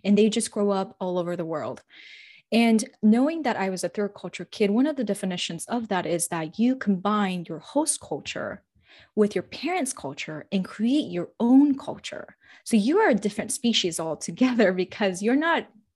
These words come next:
solely your host culture. You're not solely made up of your parents' culture, but you actually create a third culture that's very distinct, that's a mixture in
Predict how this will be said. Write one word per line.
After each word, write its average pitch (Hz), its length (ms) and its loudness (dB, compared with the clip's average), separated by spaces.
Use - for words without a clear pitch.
solely 269 880 2
your 202 140 -2
host 233 280 -2
culture. 208 320 -2
You're 196 160 -2
not 220 220 -6
solely 233 420 -2
made 196 220 2
up - 100 -8
of 165 120 -12
your 165 100 -10
parents' 196 340 -2
culture, 285 440 -2
but 196 220 -2
you 196 140 0
actually 214 440 -6
create 254 240 -6
a 214 160 -14
third 269 360 0
culture 185 540 -4
that's - 240 -6
very 240 280 2
distinct, 247 520 -2
that's - 320 -10
a 202 40 -4
mixture 220 500 -4
in 196 200 -8